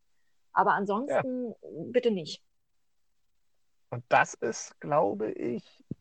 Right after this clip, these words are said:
Speaker 2: ein recht gewagter Ansatz, wenn wir uns nachher dann die tatsächliche Realität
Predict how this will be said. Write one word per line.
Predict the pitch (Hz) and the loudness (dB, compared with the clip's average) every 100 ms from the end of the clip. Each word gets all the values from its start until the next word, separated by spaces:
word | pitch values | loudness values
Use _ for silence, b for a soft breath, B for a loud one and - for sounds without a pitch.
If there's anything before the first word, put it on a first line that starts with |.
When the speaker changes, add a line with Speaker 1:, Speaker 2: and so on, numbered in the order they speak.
| _ _ - | _ _ 8
Speaker 2:
ein | 131 156 175 190 139 | 10 10 4 0 -4
recht | 120 135 160 - - | 2 2 2 -4 -2
gewagter | 156 131 123 135 - 165 - | 0 4 4 2 0 0 0
Ansatz, | 220 214 147 107 - - _ _ _ - | -4 -2 0 0 -2 -20 _ _ _ 2
wenn | 147 139 | 4 6
wir | 143 | 4
uns | 143 - | 2 -4
nachher | 127 - 139 160 | -4 0 4 6
dann | 156 143 | 6 4
die | 131 | 0
tatsächliche | 147 123 120 - 135 143 139 | 0 0 -2 -2 -2 0 2
Realität | 139 139 151 - 196 220 | 4 4 2 0 -2 -2